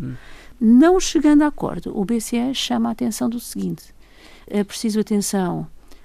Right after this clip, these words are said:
Speaker 2: ao aumento das dívidas, eh, públicas de alguns
Speaker 1: Todos os
Speaker 2: Estados,
Speaker 1: países.
Speaker 2: desde logo a França,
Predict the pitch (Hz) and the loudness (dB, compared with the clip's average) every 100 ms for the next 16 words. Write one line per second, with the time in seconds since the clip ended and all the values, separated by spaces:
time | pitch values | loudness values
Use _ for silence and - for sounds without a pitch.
0 | - - 208 202 214 202 196 190 185 180 | -18 -2 2 4 2 0 -2 -2 -2 -2
1 | 202 185 185 170 170 165 165 - - - | -2 -2 -2 -2 -2 -4 -8 -10 -12 -16
2 | - _ - 196 170 - 214 190 190 175 | -20 _ -6 -4 -4 -2 0 2 0 0
3 | 185 165 170 170 226 - 202 214 196 202 | -4 -4 -6 -8 -10 -8 0 2 4 0
4 | - - 180 185 202 262 202 208 175 165 | -2 0 0 0 4 4 4 2 0 -2
5 | - 131 160 | -6 -8 -12